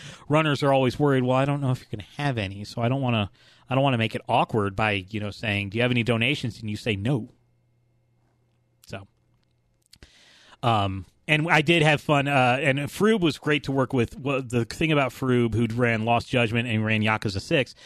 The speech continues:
is that Froob and I kinda have the same sense of humor. And so we were able to safely play off of each other, and he actually asked me to be even more loose this time than I was,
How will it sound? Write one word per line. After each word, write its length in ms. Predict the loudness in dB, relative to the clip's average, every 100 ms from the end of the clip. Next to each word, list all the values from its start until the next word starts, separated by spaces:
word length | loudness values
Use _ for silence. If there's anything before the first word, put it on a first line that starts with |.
| -20 -20 -2
is 120 | 0
that 140 | 2 0
Froob 300 | 0 2 4
and 100 | 2
I 180 | 0
kinda 280 | 0 -2 -2
have 420 | 0 2 2 0 -2
the 100 | -6
same 360 | -2 -2 -2
sense 240 | -4 -6 -6
of 60 |
humor. 300 | -4 -2 -2 -6 _ _ _ _ _ _ _ -2
And 300 | 0 2 -2
so 220 | 0 0
we 180 | 4 4
were 200 | 4 2
able 280 | 2 0 0
to 180 | -2 -6
safely 420 | -2 -4 -2 -2
play 260 | -2 0 0
off 280 | 2 0 -2
of 60 |
each 180 | -2 0
other, 180 | 0 2
and 80 | 2
he 160 | 2
actually 300 | 0 0 0
asked 240 | 0 0 0
me 100 | -2
to 60 |
be 280 | 0 -2 0
even 200 | 0 0
more 160 | 0 0
loose 360 | -2 -4 -6
this 220 | -8 -8
time 240 | -4 -2 -2
than 140 | 0
I 80 | -2
was, 420 | -4 -8 -10 -16